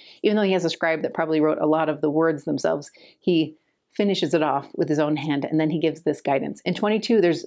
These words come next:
a bit of a curse that, <laughs> that he puts in here, basically saying, like, if you choose not to believe, your, your progress will be stopped. You'll be stunted. And then in twenty-three, "The grace of your Lord Jesus Christ be with you."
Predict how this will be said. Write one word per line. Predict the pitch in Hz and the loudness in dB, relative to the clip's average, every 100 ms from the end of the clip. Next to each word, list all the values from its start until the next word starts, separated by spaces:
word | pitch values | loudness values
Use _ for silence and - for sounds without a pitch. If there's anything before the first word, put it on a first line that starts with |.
| - | 0
a | |
bit | 180 | 2
of | 180 | 2
a | 175 | 0
curse | - 180 233 - - | -2 -2 -2 -4 -6
that, | 285 240 - 302 - | -2 -2 0 -4 2
<laughs> | |
that | 240 220 | 2 2
he | 214 | 2
puts | 226 214 | 0 2
in | 208 | 0
here, | 220 233 | 2 2
basically | 214 226 190 | 0 2 0
saying, | 190 190 | 2 0
like, | 180 170 - - _ _ | -2 -4 -18 -20 _ _
if | 202 | 0
you | 226 | 2
choose | 233 233 208 | 2 2 2
not | 196 196 196 | 2 0 0
to | |
believe, | 160 165 185 160 156 _ _ _ _ - | 2 4 4 2 -2 _ _ _ _ -12
your, | - 156 190 202 | -4 2 4 4
your | 180 196 | 2 2
progress | 196 196 185 180 180 | 2 0 0 0 0
will | 156 | 2
be | 151 | 0
stopped. | - 160 139 - - | -2 -4 -6 -8 0
You'll | 170 | 2
be | 151 | 2
stunted. | 151 - 165 147 - - - - - - | -2 -2 -4 -4 -8 -8 -16 -20 -14 -6
And | 180 | -2
then | 180 | 0
in | 175 | 0
twenty-three, | - 160 156 - 156 - _ | 0 -2 0 -2 -4 -8 _
"The | 170 | -4
grace | 165 185 208 208 | 2 2 2 0
of | 170 | 2
your | 170 | 2
Lord | 165 165 | 4 2
Jesus | 160 151 139 | 2 0 -2
Christ | - 156 156 | -4 -4 -2
be | 151 | 0
with | 156 156 160 | 0 -2 -2
you." | 160 160 | -4 -4